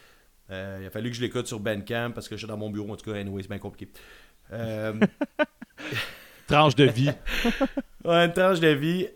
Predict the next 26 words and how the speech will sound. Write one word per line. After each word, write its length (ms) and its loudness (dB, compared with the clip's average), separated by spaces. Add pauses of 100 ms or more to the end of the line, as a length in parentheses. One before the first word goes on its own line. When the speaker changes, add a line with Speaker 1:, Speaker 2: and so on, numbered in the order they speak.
(100)
Speaker 1:
Euh, 360 2
c'est 280 0
vraiment 280 0
un 180 0
band 380 2
qui 160 -10
s-, 200 -8
euh, 160 0
un 140 -2
al-, 160 2
ben, 160 0
un 60 -2
band, 340 0
un 140 -2
album 420 0
qui 120 -12
sonne 440 -2
comme 240 0
le 100 2
nom 220 -2
Power 340 0
Nap, 280 -6
c'est 240 -6
du 120 -12
punk 280 -6
rock. 180 -2